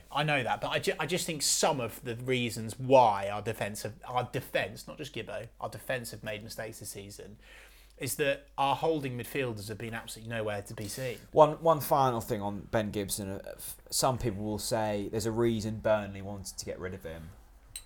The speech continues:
Speaker 2: and we overpaid for him. Would you agree with that?
Speaker 1: Absolutely not. Absolutely not. We definitely didn't overpay for him. And, and, and do you know what? Maybe I will play the relationship card now.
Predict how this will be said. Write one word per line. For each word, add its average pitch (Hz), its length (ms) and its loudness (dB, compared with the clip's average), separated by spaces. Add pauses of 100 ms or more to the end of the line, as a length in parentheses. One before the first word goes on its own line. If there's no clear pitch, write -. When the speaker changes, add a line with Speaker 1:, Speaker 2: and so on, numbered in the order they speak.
(160)
Speaker 2:
and 104 100 -4
we 101 140 -2
overpaid 95 540 -4
for 85 240 -8
him. 85 160 -8
Would 104 160 -4
you 113 80 0
agree 113 260 -2
with 110 140 -4
that? 110 180 -4
Speaker 1:
Absolutely 98 600 -8
not. 92 260 -10 (480)
Absolutely 107 880 -4
not. 92 240 -10 (200)
We 120 140 -4
definitely 131 520 -2
didn't 110 360 -4
overpay 104 380 -6
for - 140 -10
him. 104 100 -8
And, 104 180 -8 (840)
and, 135 220 0 (120)
and 185 240 -4
do 196 80 -6
you 190 80 -2
know 180 80 2
what? 175 140 0
Maybe 165 260 0
I 147 60 4
will 143 260 2
play 98 240 -6
the 98 80 -10
relationship 101 560 -8
card 98 340 -6
now. 101 340 -10